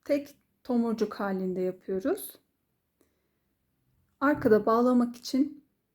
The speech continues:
başlangıçta ipi biraz uzunca tutuyoruz. İlk önce ipimi sabitliyorum bir zincir ile. Sonrasında bir, iki, üç, dört,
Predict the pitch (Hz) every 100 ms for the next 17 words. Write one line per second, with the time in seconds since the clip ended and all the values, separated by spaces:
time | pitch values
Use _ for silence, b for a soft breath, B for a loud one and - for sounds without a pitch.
0 | _ _ _ 262 262 233 214 202 208 -
1 | 277 294 - _ _ - 277 240 220 208
2 | 208 254 - - _ _ - 226 233 196
3 | - - - - 269 269 269 262 - _
4 | _ _ _ _ _ _ _ _ _ _
5 | _ _ _ _ _ _ - 311 302 240
6 | 226 214 220 - 262 - 233 220 233 -
7 | 240 240 240 - 233 220 214 220 240 269
8 | - - 226 202 202 196 190 214 247 254
9 | 254 262 - _ _ - 262 220 208 -
10 | 214 202 196 208 240 - _ 214 196 -
11 | - - _ - 214 - 113 113 240 -
12 | _ _ _ _ _ - 214 208 - -
13 | - _ _ 220 214 220 226 -